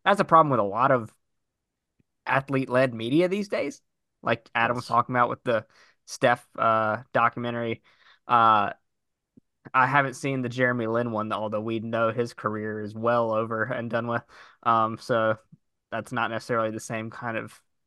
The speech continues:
Speaker 1: issue. Um, I think it's just the, the desire to s-, stake your name on something and be like, "All right, here's the first version of my story," and then there will be more to follow. It's like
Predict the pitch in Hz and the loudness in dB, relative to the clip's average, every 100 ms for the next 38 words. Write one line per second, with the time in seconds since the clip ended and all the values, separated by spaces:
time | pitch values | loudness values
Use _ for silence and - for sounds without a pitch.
0 | - 143 - 120 117 _ - - - 127 | -2 0 0 -2 -2 _ -20 -12 0 2
1 | 127 123 _ _ _ _ _ 117 135 147 | 4 0 _ _ _ _ _ -4 0 2
2 | 139 143 135 - 135 - 139 135 127 123 | 0 -4 -8 -8 -10 -8 -4 -2 2 4
3 | 117 123 120 120 - 127 110 104 _ _ | 6 4 2 -2 -8 -6 -6 -8 _ _
4 | _ - - - - - _ _ _ _ | _ -20 -18 -18 -20 -20 _ _ _ _
5 | _ 139 127 - 131 113 110 117 117 113 | _ 0 0 -2 -6 -4 -2 -4 -2 -4
6 | 110 120 110 117 110 104 113 107 104 123 | -2 -6 -4 -6 -6 -4 -4 -4 -4 2
7 | 127 113 110 _ _ - 135 120 - 127 | 2 2 -4 _ _ -4 -2 -2 -6 -8
8 | 120 123 120 120 113 107 107 107 - 117 | 2 2 2 0 0 -2 -6 -8 -8 -6
9 | 110 104 101 104 107 101 104 104 101 107 | -2 -2 -4 -8 -10 -10 -8 -6 -6 -8
10 | 98 - _ _ _ _ - 110 110 107 | -8 -14 _ _ _ _ -14 -8 0 0
11 | 104 107 - 104 104 123 147 _ _ _ | 0 -6 -10 -8 -4 -4 -6 _ _ _
12 | - 107 107 | -18 -8 -8